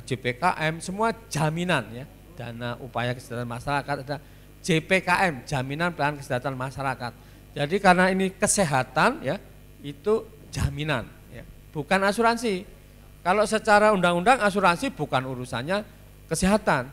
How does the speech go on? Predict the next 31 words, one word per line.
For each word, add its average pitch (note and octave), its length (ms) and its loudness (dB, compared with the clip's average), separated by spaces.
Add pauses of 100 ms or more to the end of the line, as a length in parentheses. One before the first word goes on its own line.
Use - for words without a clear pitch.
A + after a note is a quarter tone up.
bukan C#3+ 240 -4
urusan C#3+ 240 -2
Kementerian E3+ 320 -6
Kesehatan. D#3 480 -2
Ya. B2+ 160 -12 (320)
Jadi C3 160 -10
urusannya D3 560 -8
di D#3+ 240 -6
Kementerian D3 560 0 (320)
Keuangan. F#3+ 640 8 (480)
Nah, E3+ 160 2
setelah A3+ 320 8
jadi G3 320 6
B F#3 240 2
P - 160 2
J A3+ 160 4 (240)
S, F#3 160 -6
badan D3+ 560 -2
ya C#3 160 -4
programnya D#3 560 0 (160)
J F3 160 6
K D#3+ 160 4
N, D#3 240 2 (400)
Jaminan D3+ 400 -2
Kesehatan D#3 640 -2 (160)
Nasional. D#3 560 -6 (240)
Kalau A3 240 4
pakai A#3 320 2
istilah A#3+ 320 4
asuransi, A#3 640 2
lah - 160 -14